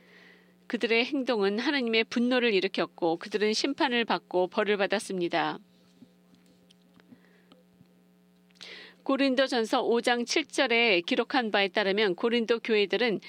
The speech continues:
부정한 성행위를 용인하고 참여하고 있었습니다. 역사적으로 우상 숭배와 음행은 서로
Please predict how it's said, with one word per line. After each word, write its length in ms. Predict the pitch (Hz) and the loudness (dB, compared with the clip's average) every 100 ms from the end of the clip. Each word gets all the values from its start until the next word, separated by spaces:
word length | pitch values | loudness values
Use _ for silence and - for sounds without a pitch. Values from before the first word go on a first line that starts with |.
| - - | -18 -12
부정한 420 | - 240 254 247 233 | -6 -2 2 2 0
성행위를 680 | 320 294 247 220 202 208 | -2 -2 0 0 2 0
용인하고 460 | 190 214 220 185 202 | 0 0 0 0 0
참여하고 480 | - 311 277 247 233 | -2 -2 0 0 -2
있었습니다. 760 | - 202 - 180 151 156 151 - - - - - | -4 -8 -8 -8 -4 -4 -4 -8 -18 -18 -18 -4
역사적으로 760 | 220 262 - 262 247 220 233 220 | -4 -2 -2 0 0 0 0 0
우상 340 | 233 226 254 220 | 0 0 0 -2
숭배와 640 | 269 233 208 190 185 190 - | -4 -2 0 2 4 2 0
음행은 540 | 220 208 196 233 180 | 0 2 0 0 -2
서로 500 | 170 - 302 277 285 | -4 -4 0 0 0